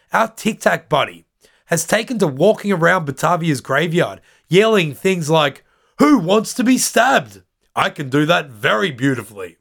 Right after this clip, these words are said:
He even apparently cried with shame and disappointment when he wasn't allowed to behead somebody. What the fuck, Jan?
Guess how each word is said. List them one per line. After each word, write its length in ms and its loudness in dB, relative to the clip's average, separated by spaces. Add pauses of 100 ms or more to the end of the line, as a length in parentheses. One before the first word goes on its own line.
(800)
He 180 -4
even 240 0
apparently 500 -4
cried 400 0
with 160 -2
shame 460 -2
and 140 -2
disappointment 800 -2 (300)
when 160 -2
he 120 2
wasn't 360 0
allowed 400 0
to 80 -2
behead 540 -2
somebody. 680 -4 (720)
What 320 -2
the 340 0
fuck, 640 -4
Jan? 320 -12